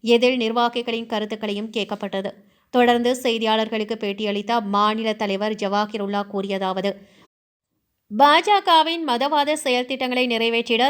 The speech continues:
தேர்தலை கருவியாக சூழ்ச்சியோடு செயல்பட்டு வருகிறது. இந்த அபாயத்திலிருந்து நாட்டை மீட்பதற்காக இந்தியா கூட்டணியை வெற்றி பெறச் செய்து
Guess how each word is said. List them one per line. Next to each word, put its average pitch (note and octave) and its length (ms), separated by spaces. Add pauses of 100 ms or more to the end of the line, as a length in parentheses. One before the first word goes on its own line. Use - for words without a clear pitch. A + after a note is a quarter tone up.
(160)
தேர்தலை C#4 480
கருவியாக B3+ 640
சூழ்ச்சியோடு C#4 760
செயல்பட்டு A#3 380
வருகிறது. G3+ 420 (320)
இந்த B3 440 (120)
அபாயத்திலிருந்து A3+ 800
நாட்டை A3+ 400
மீட்பதற்காக G#3+ 600 (180)
இந்தியா A#3+ 400
கூட்டணியை A3+ 520
வெற்றி G#3 240
பெறச் G#3+ 320
செய்து G3+ 280